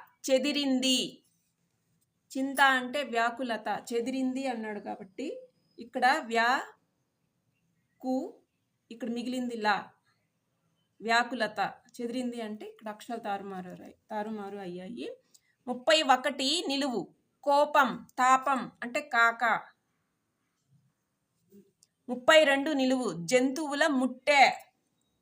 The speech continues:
మొర. మొర అని మోర.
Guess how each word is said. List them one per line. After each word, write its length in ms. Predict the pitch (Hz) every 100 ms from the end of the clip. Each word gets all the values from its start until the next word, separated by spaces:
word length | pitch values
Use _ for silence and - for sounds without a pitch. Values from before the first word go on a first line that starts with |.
| _ _ _ _ _ - _ _ _ _ _ _ _ _ _ _ 220
మొర. 420 | 233 247 240 - - _ _ _ _ _ _ _ _ _ _ _ _ _ _ _ _ _ _ _ _ _ _ _ _ _ _ _ _ _ _ _ _ _ _ _ _ _ _ _ -
మొర 260 | 226 240 247
అని 480 | 226 202 233 453 - _ _ _ _ _ _ _ _ _ _ _ _ _ _ _ 208
మోర. 400 | 220 226 214